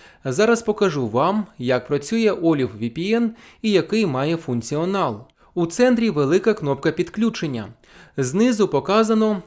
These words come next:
яка у вас буде в мережі I P-адреса після підключення. Та тут також є таймер. По замовченню вам пропонують підключитися до Південної Кореї. Серед доступних країн для підключення тут Японія,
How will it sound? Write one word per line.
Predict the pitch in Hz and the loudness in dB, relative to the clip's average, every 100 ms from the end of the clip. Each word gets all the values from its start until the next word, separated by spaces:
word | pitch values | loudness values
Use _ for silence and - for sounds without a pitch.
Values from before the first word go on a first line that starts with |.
| - | -4
яка | 143 143 147 | -4 0 0
у | 139 | 0
вас | 147 220 175 | 2 0 0
буде | 139 196 202 | -4 2 2
в | |
мережі | 151 127 120 127 196 | 2 -2 -2 -2 -4
I | 143 123 113 | -4 -6 -4
P-адреса | 131 143 185 202 165 117 | -4 -2 0 0 0 -6
після | 110 117 - 131 | -6 -8 -6 -8
підключення. | - - 214 - 147 113 104 - - - - | -8 -4 -2 -2 -6 -8 -10 -18 -20 -20 -4
Та | 160 | -2
тут | 160 240 - | -2 -4 -2
також | 156 170 214 - | -2 0 -2 0
є | 123 123 | -4 -4
таймер. | - 180 175 135 104 - _ - - - | -2 -2 -2 -4 -8 -14 _ -20 -20 -8
По | - 175 | 0 4
замовченню | 180 208 240 233 226 175 | 4 4 4 4 2 2
вам | 156 208 | 0 0
пропонують | 190 180 190 180 131 | -2 0 2 2 0
підключитися | - - 175 208 247 226 214 | -6 -8 -6 -4 -4 -2 -2
до | 139 170 | 0 0
Південної | 202 170 113 127 131 147 151 | 0 -4 -2 -2 -2 -4 -4
Кореї. | 151 190 202 165 110 - _ - | -2 0 0 -2 -4 -12 _ -12
Серед | - 202 202 | 0 4 4
доступних | 190 214 - 214 139 127 | 2 0 -2 -4 -4 -4
країн | 156 190 233 | -2 0 2
для | 151 127 | 0 -2
підключення | 139 - 208 233 - 226 220 208 - _ | -2 -6 -4 -2 0 0 0 -2 -8 _
тут | - 254 165 | -6 -6 -2
Японія, | 135 - 220 220 214 196 | -4 2 4 4 2 -2